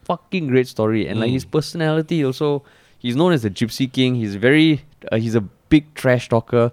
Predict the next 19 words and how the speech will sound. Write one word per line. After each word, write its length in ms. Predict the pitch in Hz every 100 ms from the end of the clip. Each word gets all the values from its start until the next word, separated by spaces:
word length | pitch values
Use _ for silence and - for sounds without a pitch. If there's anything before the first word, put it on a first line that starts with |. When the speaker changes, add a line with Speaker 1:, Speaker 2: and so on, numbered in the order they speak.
| -
Speaker 2:
Mm. 240 | 110 107 85
Speaker 1:
And, 520 | 123 127 120 113 107 _ _ _ _ _ _ _
yeah, 200 | 127 104
it's 180 | 101 117
just 200 | 143 156 -
awesome, 400 | 107 - 120 104
lah, 160 | 85
his 160 | 90 90
story. 380 | 92 92 90 -
Speaker 2:
Yeah, 80 | 120
in 80 | 139
fact, 140 | 202
I, 240 | 123 85 95
I'm 120 | 101
pretty 240 | 113 117
sure 400 | 131 - 113 110
that 300 | 101 92 73 -
he 220 | - 92
will, 680 | 82 85 85 82 - 80